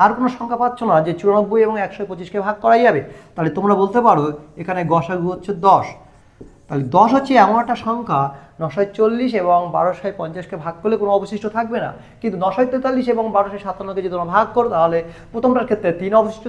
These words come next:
থাকবে এবং দ্বিতীয়টার ক্ষেত্রে সাত অবশিষ্ট থাকবে। তাই দশ হচ্ছে এমন একটা বৃহত্তম সংখ্যা, তেতাল্লিশ এবং বারোশো সাতান্নকে ভাগ করলে যথাক্রমে তিন এবং সাত অবশিষ্ট থাকবে। যারা Facebook থেকে দেখছো অবশ্যই ফলো দিয়ে রাখো, এবং যারা YouTube থেকে দেখছো তারা অবশ্যই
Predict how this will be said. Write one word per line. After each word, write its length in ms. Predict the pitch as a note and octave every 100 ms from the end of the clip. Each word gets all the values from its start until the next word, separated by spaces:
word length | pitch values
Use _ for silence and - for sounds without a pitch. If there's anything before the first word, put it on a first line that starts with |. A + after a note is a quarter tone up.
| A3+
থাকবে 240 | G#3+ A3+ B3+ - -
এবং 100 | C#3+ E3
দ্বিতীয়টার 460 | E3+ E3+ - F3 F#3
ক্ষেত্রে 220 | F#3 - A3+ -
সাত 220 | F3 B3 - D3+
অবশিষ্ট 280 | C#3+ E3 F3
থাকবে। 220 | E3+ D3+ A#2 - -
তাই 100 | D#3+ C3+
দশ 120 | G3+ G3+
হচ্ছে 180 | B3+ B3+ G3
এমন 120 | G#3 A#3
একটা 120 | A#3
বৃহত্তম 320 | F3+ F3 E3 E3 -
সংখ্যা, 280 | D#3 D#3+ A#3 - - - -
তেতাল্লিশ 280 | B3 B3 A#3+
এবং 100 | G#3 G3
বারোশো 200 | E3+ F3 E3+
সাতান্নকে 340 | E3+ F3+ F#3+ D#3
ভাগ 100 | D#3+ -
করলে 160 | G3 B3
যথাক্রমে 420 | F3+ E3+ F#3 F3 E3+
তিন 120 | A3 A#3
এবং 100 | G#3 -
সাত 200 | D#3+ D#3+ - - - D3
অবশিষ্ট 240 | C3+ D3 C#3+
থাকবে। 180 | C#3+ C#3
যারা 120 | F3 F3
Facebook 260 | A3+ A3 B3+
থেকে 120 | A#3+ A3+
দেখছো 180 | A3 A3+ A3
অবশ্যই 300 | A3 A3 G#3+
ফলো 140 | G#3 G#3
দিয়ে 100 | G#3+
রাখো, 140 | G#3+ A3
এবং 100 | G3+ F#3+
যারা 100 | F3+
YouTube 240 | F#3 F#3+ F3+ - -
থেকে 160 | F3 E3+ E3
দেখছো 180 | E3 G#3
তারা 120 | D#3 D#3+
অবশ্যই 280 | - D#3+